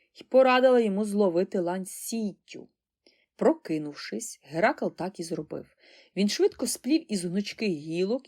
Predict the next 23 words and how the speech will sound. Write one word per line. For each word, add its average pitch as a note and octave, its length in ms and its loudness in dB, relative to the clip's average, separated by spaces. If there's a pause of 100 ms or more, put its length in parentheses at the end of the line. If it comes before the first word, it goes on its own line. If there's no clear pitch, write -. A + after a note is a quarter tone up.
і F3 80 -6
довгої G3 540 0
осоки A3 540 -4 (100)
легку B3 320 2
сітку, - 500 -8 (540)
розставив D#3+ 760 2
її F3 200 -6
на G3 100 -6
стежці, - 500 -10
по G3+ 160 -4
якій F#3 400 -6
звірі F#3 460 -2
ходять F3+ 500 -4
на F3+ 100 -4
водопій, G3 580 -6 (480)
і, F#3 120 -2
вистеживши E3+ 840 -4
лань, B3 340 -2 (560)
погнав G3+ 420 2
її F#3+ 180 -2
прямо F3 280 0
до D3+ 120 -6
сітки. - 460 -16